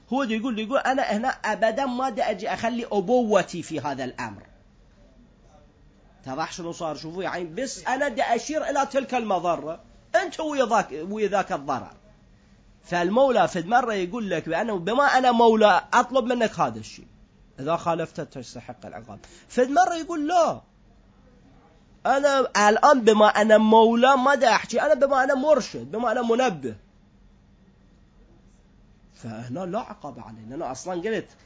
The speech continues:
ملاك العقاب هنا ما موجود، الع-، العقاب في ذلك الشيء. وإلا بناءً على كلامكم لازم يعاقب مرتين. مولى أرشده،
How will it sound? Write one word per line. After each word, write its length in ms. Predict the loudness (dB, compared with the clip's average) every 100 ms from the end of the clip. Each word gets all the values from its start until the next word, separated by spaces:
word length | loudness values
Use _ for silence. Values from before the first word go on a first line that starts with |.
| _
ملاك 460 | -4 2 2 2 0
العقاب 420 | -2 0 0 0
هنا 200 | -2 -4
ما 160 | -6 -6
موجود، 200 | -6 -6
الع-، 540 | -8 -6 -12 -6 -4
العقاب 420 | -2 -4 -2 -2
في 160 | -2 -2
ذلك 420 | 0 0 -4 -10
الشيء. 360 | -16 -16 -20 -20 -20 _ _ _ _ _ _ -12
وإلا 380 | -8 -6 -2 0
بناءً 300 | 0 -2 -2
على 260 | -2 -4 -2
كلامكم 380 | -2 -2 -2 -2
لازم 280 | -2 0
يعاقب 340 | 0 0 0 0
مرتين. 600 | -2 -4 -6 -8 -8 -14 -20 _ _ _ _ _ _ _ _ _ _ _ _ -6
مولى 340 | 0 2 4
أرشده، 840 | 4 2 0 -2 -2 -4 -6 -8